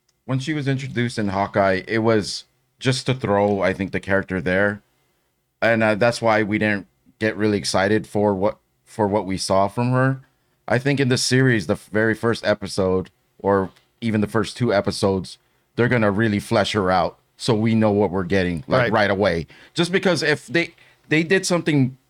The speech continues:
Speaker 1: too exciting in Hawkeye, we would forget about the Hawkeye series and just start worrying about her. They wanted us to concentrate on the Hawkeye characters at that moment and just throw in there to tell us that, oh, she's coming. I believe, like, the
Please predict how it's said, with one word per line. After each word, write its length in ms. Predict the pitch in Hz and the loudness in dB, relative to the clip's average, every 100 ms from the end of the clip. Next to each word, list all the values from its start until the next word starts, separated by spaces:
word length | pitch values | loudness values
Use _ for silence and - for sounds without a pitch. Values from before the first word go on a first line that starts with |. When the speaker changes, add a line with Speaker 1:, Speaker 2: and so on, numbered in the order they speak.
| - _ - | -16 _ 0
Speaker 1:
too 200 | 175 165 | 2 2
exciting 440 | 160 160 165 160 | 2 2 2 2
in 100 | 143 | 2
Hawkeye, 340 | 147 156 170 | 0 2 2
we 160 | 165 147 | 2 2
would 100 | 120 | 0
forget 260 | 135 127 143 | 0 0 2
about 220 | 131 131 | 2 0
the 60 | 131 | 0
Hawkeye 280 | 147 123 117 | 0 0 0
series 420 | 110 95 85 - _ _ - | 0 -2 -4 -8 _ _ -4
and 120 | 123 | 0
just 200 | 139 131 | 0 -2
start 360 | - 135 131 131 _ _ _ _ _ _ _ _ | 0 2 2 -2 _ _ _ _ _ _ _ _
worrying 360 | 110 131 127 120 | 0 4 4 2
about 240 | 113 107 | 2 2
her. 220 | 123 135 | 4 2
They 200 | 104 117 | 2 0
wanted 320 | 151 156 139 120 | 2 2 2 0
us 140 | 113 | -2
to 80 | 127 | -2
concentrate 500 | 117 107 104 110 104 | -2 -2 -2 0 2
on 160 | 98 | 2
the 200 | 92 90 - _ - | 0 -2 -4 _ -2
Hawkeye 320 | 117 107 92 | -2 0 -2
characters 460 | - 120 - 98 92 | 0 -2 0 -4 -4
at 80 | 90 | -2
that 120 | 90 | -2
moment 300 | 98 95 - | -2 -4 -6
and 120 | 117 110 | -6 -2
just 280 | 127 - _ _ - | -2 -4 _ _ -2
throw 240 | 156 151 | 2 4
in 120 | 135 | 4
there 280 | 120 113 101 - _ _ _ | 4 2 0 -6 _ _ _
to 120 | - 131 | -4 -2
tell 220 | 135 110 | 2 2
us 140 | 98 | 0
that, 240 | - 92 87 - | 0 0 0 0
oh, 180 | 101 87 | 0 0
she's 220 | - 90 | -6 -4
coming. 400 | 123 107 80 76 _ _ _ | 0 0 -2 -8 _ _ _
I 120 | - 135 | -2 2
believe, 260 | 160 175 | 2 4
like, 220 | 151 131 | 2 0
the 320 | 127 107 95 | 2 2 2